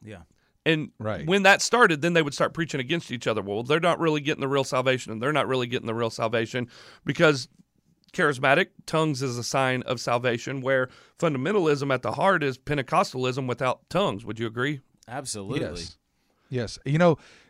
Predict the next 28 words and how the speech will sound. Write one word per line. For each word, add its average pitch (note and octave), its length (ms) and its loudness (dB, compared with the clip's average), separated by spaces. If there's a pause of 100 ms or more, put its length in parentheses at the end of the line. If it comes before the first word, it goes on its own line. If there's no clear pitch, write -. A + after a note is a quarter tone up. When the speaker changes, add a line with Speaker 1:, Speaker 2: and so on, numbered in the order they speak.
(100)
Speaker 3:
J D#3 180 2
C, D#3+ 180 0
and C#3+ 100 -2
to C3 60 0
look C#3 240 0
at C#3 140 -4
that C3+ 340 -2
through D3+ 220 2
the C3+ 100 4
lens B2+ 240 0
of, G#2 100 -4 (360)
of A2 160 -4
legalism, G#2+ 600 0 (920)
in D3+ 140 6
our D#3 220 8
region, B2+ 400 0
there B2 100 -2
was A#2 120 -2
actually C3+ 380 -2
a A2 40 0
young A#2+ 240 0
girl A2 440 0 (520)
who B2+ 180 2
was A#2+ 240 -2
at A#2+ 260 -2
a A2 140 -4
Pentecostal B2+ 680 0
meeting. G#2+ 440 -4